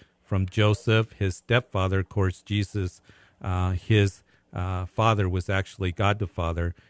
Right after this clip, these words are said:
and then Mary as well. So that lineage is given. We also have in the Gospels, Derek, that there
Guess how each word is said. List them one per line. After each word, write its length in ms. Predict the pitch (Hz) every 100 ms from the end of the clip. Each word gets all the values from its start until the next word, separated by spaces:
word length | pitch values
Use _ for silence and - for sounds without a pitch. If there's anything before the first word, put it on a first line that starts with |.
| _
and 140 | - 98
then 240 | 101 95
Mary 340 | 98 107 104 92
as 200 | 87 -
well. 420 | 98 95 85 82
So 180 | - 107
that 260 | 104 113 127
lineage 360 | 113 110 95
is 120 | 95
given. 400 | - 110 101 87 82 _ _ _
We 160 | 117 107
also 380 | 117 165 160 120
have 480 | 104 110 104 101 -
in 160 | 107
the 100 | 98
Gospels, 960 | 92 101 127 165 - - 92 90 90 - _ _ _
Derek, 480 | 104 98 98 101 - _ _ _
that 320 | - 110 107 107
there 380 | 110 107 113